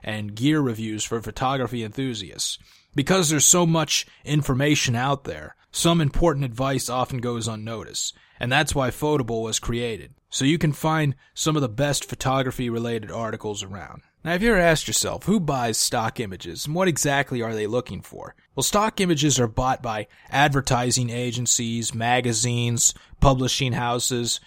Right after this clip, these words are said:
self-publishing authors who want images for their book covers, and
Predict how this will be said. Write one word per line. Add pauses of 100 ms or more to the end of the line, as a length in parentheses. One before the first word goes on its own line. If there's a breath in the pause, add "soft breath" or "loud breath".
(120)
self-publishing
authors (160 soft breath)
who
want
images
for
their
book
covers,
and